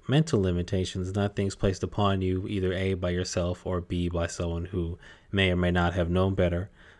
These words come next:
but real limitations that we can come upon in life, like the laws of physics, for instance. Okay, so in the next section, we start to break down the traits of these sort of men and women that Robert Bly calls grandiose ascenders,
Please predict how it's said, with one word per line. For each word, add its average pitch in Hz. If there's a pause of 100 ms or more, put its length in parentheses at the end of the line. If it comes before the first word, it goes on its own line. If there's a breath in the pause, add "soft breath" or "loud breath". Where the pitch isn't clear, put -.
(160 loud breath)
but 98
real 104
limitations 92
that 87
we 87
can 87
come 87
upon 85 (340 loud breath)
in 104
life, 92
like 92
the 92
laws 87
of 90
physics, 80
for 87
instance. 78 (420)
Okay, 101
so 104
in 110
the 104
next 107
section, 104
we 98
start 101
to 98
break 101
down 98 (240 loud breath)
the 98
traits 107
of 92
these 92
sort 95
of 90
men 92
and 90
women 90 (200)
that 95
Robert 95
Bly 92
calls 90
grandiose 92
ascenders, 95